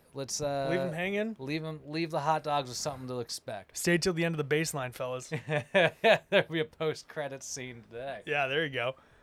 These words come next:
Speaker 1: All right. Yeah, shit, man. I'm looking forward to watching that. Like, I, I'm, I'm just, in general, I'm looking forward to what the M C U's future is, you know? Like, there's
Speaker 2: As am I.
Speaker 1: always, always, they're always building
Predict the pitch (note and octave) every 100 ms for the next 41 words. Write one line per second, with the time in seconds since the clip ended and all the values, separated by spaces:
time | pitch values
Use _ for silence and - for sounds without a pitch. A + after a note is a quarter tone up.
0 | A#2 A#2 A2 G#2+ A2 A2 - _ _ _
1 | _ _ A#2 D3+ D#3 - - A#2+ A2+ A2
2 | A#2+ C#3 C3+ A#2+ C#3+ C3 A#2+ B2 C3+ B2
3 | B2 B2 A#2 A#2 A2 - C3+ C3+ B2+ D3
4 | C#3+ C#3 D#3 D#3+ E3+ F#3+ D#3+ D3+ D#3+ C3
5 | C3 C3+ A#2+ A#2+ A#2 A#2 A#2 A#2+ A#2 A2
6 | A#2 A2 A2+ G#2 A2 G#2 G#2+ G#2+ G2+ -
7 | - - _ - G#2+ G2+ A#2 G#2+ G#2+ G#2
8 | G2+ - G#2 G2+ G2+ F#2+ F#2+ G#2 G#2 G2
9 | A2 G#2+ C3+ C3+ B2 B2 A#2+ A#2 - -
10 | A#2+ B2+ B2 A#2 - - _ - G#2+ -
11 | - C3 C3+ B2+ A2 F#2 A2 G#2 G#2 G2